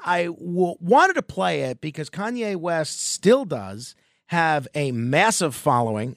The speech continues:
as a musician and on social media, and I think people should have an idea of the kind of things that he says without very much prompting.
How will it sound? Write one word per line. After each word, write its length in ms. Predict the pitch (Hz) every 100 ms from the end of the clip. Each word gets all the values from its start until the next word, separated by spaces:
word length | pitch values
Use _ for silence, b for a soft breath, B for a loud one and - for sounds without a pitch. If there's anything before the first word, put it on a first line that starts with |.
| -
as 180 | 127
a 60 | 127
musician 760 | 131 127 120 160 156 160 147 147
and 200 | 143 143
on 160 | 139
social 320 | - 147 -
media, 400 | 139 143 143 143
and 140 | 139 135
I 60 |
think 220 | 127 147 - b b b b
people 320 | - 190 175
should 440 | 151 - 160 127 113 _ _ _
have 220 | - 156 160
an 60 |
idea 600 | 151 113 120 208 220 120
of 220 | 104 135
the 80 | 120
kind 280 | - 160 151
of 80 | 135
things 280 | 151 151 123
that 120 | 127
he 140 | 131
says 460 | 120 180 190 151 127 b b b
without 360 | 143 156 180 196
very 280 | 151 165 165
much 320 | 151 127 -
prompting. 720 | - 196 254 - 107 95 139